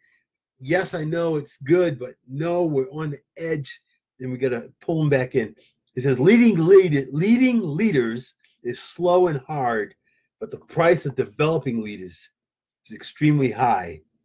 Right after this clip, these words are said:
but so is the payoff." The price of developing leaders is extremely high,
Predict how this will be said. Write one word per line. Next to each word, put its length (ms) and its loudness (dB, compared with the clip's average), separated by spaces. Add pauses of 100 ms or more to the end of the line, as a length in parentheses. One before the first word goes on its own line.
(420)
but 140 -12
so 320 2
is 120 -4
the 80 -14
payoff." 500 -8 (3250)
The 80 -16
price 680 -2 (720)
of 120 -10
developing 720 0
leaders 500 -4
is 80 -16
extremely 640 -2
high, 400 -10